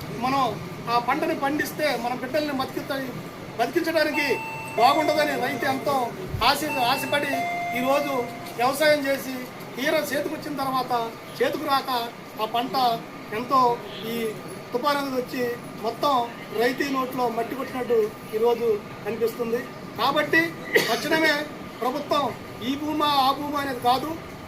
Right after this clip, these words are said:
ఈరోజు ఏజెన్సీ గిరిజన సంఘంగా ముప్పై సంవత్సరాలు, నలభై సంవత్సరాల నుంచి మేము సాగులో సాగు చేస్తున్నాం. మరి ఈరోజు ఆ అదే భూముల్లో వేరే వాళ్ళు దొంగాటలు తెచ్చి మరి ఉన్నారు.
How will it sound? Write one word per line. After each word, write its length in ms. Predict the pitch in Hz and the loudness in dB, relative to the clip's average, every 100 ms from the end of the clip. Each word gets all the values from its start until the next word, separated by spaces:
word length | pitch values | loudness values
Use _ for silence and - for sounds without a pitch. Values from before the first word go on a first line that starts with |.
| 233 | -4
ఈరోజు 380 | 269 294 320 294 | 2 2 2 2
ఏజెన్సీ 500 | 254 277 311 302 311 | 2 2 2 0 -2
గిరిజన 340 | 285 285 285 | -2 -4 -6
సంఘంగా 500 | 269 262 277 277 302 - - - - | -6 -4 -4 -2 -4 -4 -6 -6 -6
ముప్పై 280 | 226 302 302 | -4 0 2
సంవత్సరాలు, 360 | 269 294 302 | 2 0 0
నలభై 240 | 285 262 269 | 0 -2 -2
సంవత్సరాల 340 | 247 277 285 | -2 -2 -2
నుంచి 220 | 277 262 | -2 -4
మేము 280 | 247 254 254 220 - - - | -4 -2 -2 -4 -6 -10 0
సాగులో 520 | 240 294 302 294 240 - - - | 2 4 2 2 0 -2 -8 0
సాగు 220 | 240 269 | 0 2
చేస్తున్నాం. 520 | 277 269 262 262 294 - - - - | -2 -2 -2 -2 -2 -6 -12 -12 -4
మరి 280 | 180 311 277 220 - - 262 | 2 4 4 0 -6 -6 0
ఈరోజు 520 | 311 339 339 294 240 - - - 240 | 8 8 8 4 0 -4 -10 4 8
ఆ 200 | 254 - | 8 6
అదే 380 | 262 339 359 349 | 10 12 12 12
భూముల్లో 560 | 311 330 311 311 302 302 - - | 6 4 4 4 2 -2 -10 -4
వేరే 280 | 226 294 330 | 2 6 8
వాళ్ళు 460 | 320 311 302 277 254 - - - | 8 6 4 2 0 -8 -12 0
దొంగాటలు 460 | 226 302 311 320 302 | 2 4 4 4 2
తెచ్చి 420 | 294 - 294 262 - - - | -2 -2 -4 -4 -8 -12 -6
మరి 160 | 247 262 | -4 0
ఉన్నారు. 500 | 247 277 294 285 | 0 2 2 2